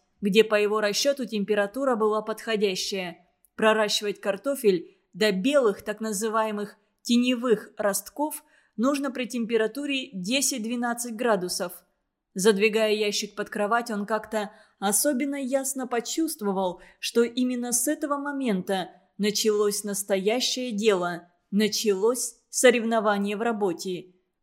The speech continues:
Соревнование с бригадой девочек и с городскими юнатами. Появилась масса забот.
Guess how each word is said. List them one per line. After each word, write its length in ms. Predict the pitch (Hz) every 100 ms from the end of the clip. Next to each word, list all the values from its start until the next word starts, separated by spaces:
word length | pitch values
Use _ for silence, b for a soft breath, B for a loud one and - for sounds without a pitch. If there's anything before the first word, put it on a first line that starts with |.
| _
Соревнование 1000 | - - 247 247 240 247 247 262 254 254
с 80 | 226
бригадой 540 | 220 240 254 247 233
девочек 720 | 220 247 262 185 - 202 - _ _
и 220 | 226 269
с 80 | 302
городскими 580 | 269 277 277 - 220 208
юнатами. 840 | 220 254 247 170 175 180 175 160 _ _ _ -
Появилась 640 | 214 214 220 214 208 -
масса 500 | 208 202 233 - 254
забот. 600 | 220 247 220 202 170 -